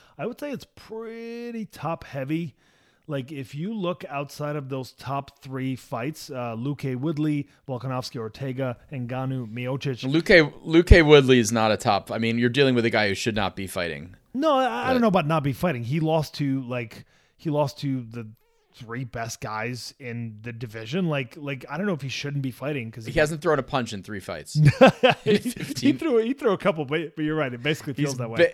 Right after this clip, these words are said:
Speaker 2: ba-, he hasn't. I mean, O'Malley, O'Malley, Thomas Almeida is a bit of a showcase fight.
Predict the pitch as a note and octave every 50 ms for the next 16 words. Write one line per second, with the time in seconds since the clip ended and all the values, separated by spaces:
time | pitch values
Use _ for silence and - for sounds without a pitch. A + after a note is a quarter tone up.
0 | - - - D3 D3 D3 D3+ C#3 D#3 D3+ D3 C#3+ C#3 D3+ - - - D#3+ F3 F3+
1 | F3+ F3 E3+ E3+ E3 D#3+ - - E3 D#3 D#3 D#3 D#3 D#3+ E3+ D#3+ D#3 - C3 C#3+
2 | C#3 D3 D3 D3+ D#3 D3+ D3 D#3+ D3+ C3+ C#3 C3 - C3+ B2 A#2 A#2+ A#2+ B2 B2+
3 | A#2 - B2+ A2 A2 A#2 A2+ G#2+ A2 G#2+ - - A#2 A2 - - G#2+ G2 - -
4 | - G2 F#2 F#2 F#2+ -